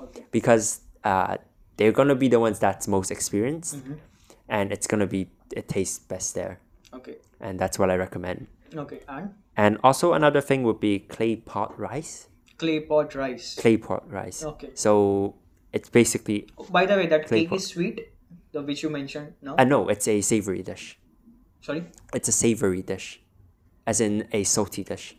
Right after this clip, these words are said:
Speaker 1: Okay. Okay, and the next one?
Speaker 2: The next one will be clay pot rice.
Speaker 1: Okay.
Speaker 2: So it's a, as the name suggests, it's a clay pot.
Speaker 1: Mm-hmm.
Speaker 2: And then you have rice in there. The special thing is that, uh, when they make these,
Speaker 1: Mm-hmm.
Speaker 2: they use a flame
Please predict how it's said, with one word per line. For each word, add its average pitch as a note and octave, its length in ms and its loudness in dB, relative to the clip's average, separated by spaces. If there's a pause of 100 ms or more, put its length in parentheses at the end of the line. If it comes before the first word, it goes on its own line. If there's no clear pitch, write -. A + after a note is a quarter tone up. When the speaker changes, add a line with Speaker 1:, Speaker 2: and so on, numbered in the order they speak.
Speaker 1:
Okay. D3 320 -6 (680)
Okay, - 280 -14
and C#3+ 340 -8
the D#3+ 140 0
next D3+ 260 -6
one? G3 160 -8
Speaker 2:
The A2 80 0
next C3 200 4
one F3 100 6
will F3 60 6 (140)
be - 20 4
clay B2+ 340 -2
pot - 340 -4
rice. A#2 460 -4
Speaker 1:
Okay. C3+ 240 -14 (320)
Speaker 2:
So G#2 360 2
it's - 440 -2 (240)
a, G2 480 4 (160)
as - 160 -4
the A2 80 4
name A2 160 4
suggests, A2 400 4
it's - 160 -8
a G#2 60 2
clay G#2+ 300 0
pot. - 380 -6 (200)
Speaker 1:
Mm-hmm. C#3 340 -12
Speaker 2:
And G#2 120 0
then G2 120 0
you G2+ 60 2
have G2 160 0
rice G#2 220 4
in A2 100 -2
there. G#2+ 300 4 (340)
The - 60 -2
special D#3 320 2
thing C#3+ 220 2
is A2 120 4
that, G#2+ 320 4 (200)
uh, F#2+ 280 6
when G2 220 0
they G#2 80 4
make A2 280 2
these, B2 400 -4
Speaker 1:
Mm-hmm. D#3 260 -10 (280)
Speaker 2:
they G#2+ 100 4
use A2 360 2
a G#2 140 -2
flame G#2+ 720 -2